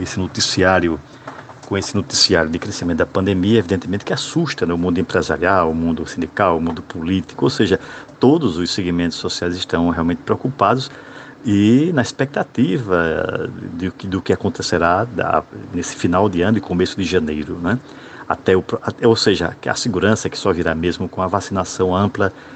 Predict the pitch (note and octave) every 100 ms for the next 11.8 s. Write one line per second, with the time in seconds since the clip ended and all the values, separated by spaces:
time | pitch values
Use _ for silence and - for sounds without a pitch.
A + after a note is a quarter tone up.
0 | - G2+ - F#2+ F2+ - - G#2 E2+ -
1 | - - - - F#2 G#2 - G#2 E2+ G2
2 | A2+ - F#2+ F2+ F2+ E2 F2 F#2+ E2 F#2
3 | - - F2+ E2 E2+ F2 - A2+ G#2+ F#2
4 | E2+ E2+ E2 - A2 C3+ F2+ - F#2 E2+
5 | E2+ F2+ E2 F2 - E2 - B2 G#2 E2
6 | - F2 E2+ E2+ E2 - - - F#2+ F2
7 | G#2 G#2 - F2 E2 E2+ D#2+ D#2+ D#2+ D#2
8 | F2 F2 E2+ G2+ B2 - - - - -
9 | A2 A#2+ B2+ A2 F#2+ F2+ G#2 - G2+ -
10 | - E2+ D#3 - F#2+ - C#3 B2+ - -
11 | - - D3+ - A#2 G#2+ A#2